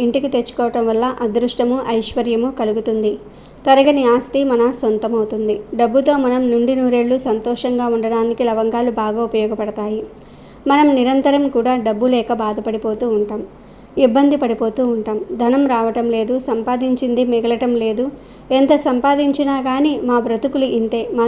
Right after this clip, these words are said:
జీవితాలు ఇంతే అని మనం బాధపడిపోతూ ఉంటాం కదా. అలాంటి సమస్యలు ఉన్నవారు ఈరోజు తప్పనిసరిగా లవంగాలు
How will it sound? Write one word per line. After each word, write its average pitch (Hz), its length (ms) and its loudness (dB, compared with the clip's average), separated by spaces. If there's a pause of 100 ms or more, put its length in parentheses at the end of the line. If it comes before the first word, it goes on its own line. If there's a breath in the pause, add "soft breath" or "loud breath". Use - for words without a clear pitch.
(120)
జీవితాలు 262 460 0 (120)
ఇంతే 226 220 0 (160)
అని 240 220 0
మనం 240 260 2
బాధపడిపోతూ 220 600 -4 (100)
ఉంటాం 214 300 -2
కదా. 208 180 -6 (580 loud breath)
అలాంటి 285 380 6
సమస్యలు 302 500 2
ఉన్నవారు 254 400 2 (100)
ఈరోజు 240 260 2 (100)
తప్పనిసరిగా 240 680 -2
లవంగాలు 233 460 0